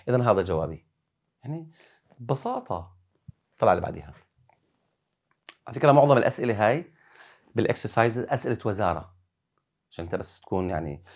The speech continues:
شوية ثقة بالنفس هيك، أنا بدي أبني عندك السيلف كونفيدنس. هاي أسئلة، أسئلة وزارة. تمام؟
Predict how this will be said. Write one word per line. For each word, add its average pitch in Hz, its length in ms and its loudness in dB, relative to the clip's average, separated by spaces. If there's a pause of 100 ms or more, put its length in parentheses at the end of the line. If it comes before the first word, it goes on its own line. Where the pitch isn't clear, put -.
(320)
شوية 104 320 -4
ثقة - 280 2
بالنفس 85 420 -2
هيك، 78 120 -8
أنا 80 120 -6
بدي 90 280 -6
أبني 104 200 -2
عندك 123 300 -2
السيلف - 340 -4
كونفيدنس. 76 680 -8 (640)
هاي 123 200 4
أسئلة، 127 400 0 (140)
أسئلة 131 400 -2 (240)
وزارة. 92 1080 2 (500)
تمام؟ 143 360 2